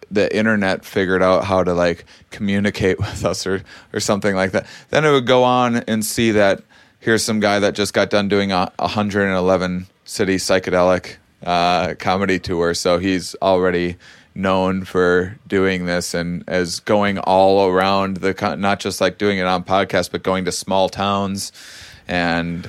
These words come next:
spreading this, spreading this message and, like,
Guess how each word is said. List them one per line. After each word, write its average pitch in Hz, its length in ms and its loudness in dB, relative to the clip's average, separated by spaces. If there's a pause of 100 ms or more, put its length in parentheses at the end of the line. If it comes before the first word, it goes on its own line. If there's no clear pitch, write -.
(120)
spreading 92 580 0
this, - 360 -4 (180)
spreading 92 500 -2
this 87 200 -4
message 87 460 -4
and, 87 460 -10 (140)
like, 85 360 -6